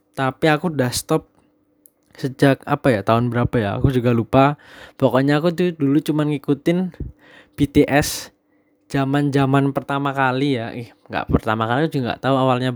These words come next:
kapan tuh zaman lagunya yang Just One Day sama Boy in Love. Ya. Kalau kalian udah ngikutin B T S dari lama, mesti kalian tahu lagu itu. Nah, yang kedua aku ngikutin juga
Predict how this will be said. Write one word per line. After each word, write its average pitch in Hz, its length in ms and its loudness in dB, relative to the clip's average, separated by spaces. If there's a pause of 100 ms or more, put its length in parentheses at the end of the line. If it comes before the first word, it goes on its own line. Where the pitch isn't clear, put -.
kapan 120 400 -6
tuh 160 320 -4
zaman 135 320 -2
lagunya 139 400 -2
yang 151 240 -2 (560)
Just 127 320 0
One 117 240 0
Day 147 400 4
sama 143 560 -4 (160)
Boy 131 240 -2
in 131 80 -4
Love. 139 320 -2 (560)
Ya. 113 320 -6 (1040)
Kalau 147 320 4
kalian 151 480 2
udah 143 80 2
ngikutin 143 400 2
B 139 160 2
T 135 160 0
S 135 80 -2
dari 135 240 0
lama, 147 240 2
mesti 156 240 -6
kalian 151 320 0
tahu 139 240 2
lagu 120 240 -4
itu. 113 240 -8 (1200)
Nah, 123 240 2 (560)
yang 135 160 2
kedua 139 400 4
aku 180 160 -2
ngikutin 165 400 -2
juga 151 480 -2